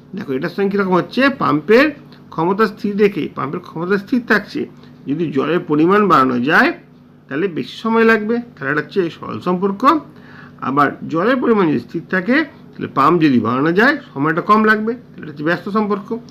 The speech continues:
একটা সরল, একটা ব্যস্ত। অনুপাত কী হবে? আট গণিত পাঁচের সাত গুণিত তেষট্টি হাজার by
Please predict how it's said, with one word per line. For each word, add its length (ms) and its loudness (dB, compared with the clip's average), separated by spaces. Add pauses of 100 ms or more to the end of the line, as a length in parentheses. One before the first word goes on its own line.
(280)
একটা 240 -6
সরল, 300 4 (240)
একটা 220 -12
ব্যস্ত। 220 -6 (920)
অনুপাত 280 2 (120)
কী 100 -4 (120)
হবে? 180 2 (460)
আট 100 -4 (100)
গণিত 300 2 (640)
পাঁচের 340 -12
সাত 220 0
গুণিত 240 -4 (160)
তেষট্টি 480 -8
হাজার 240 0
by 100 0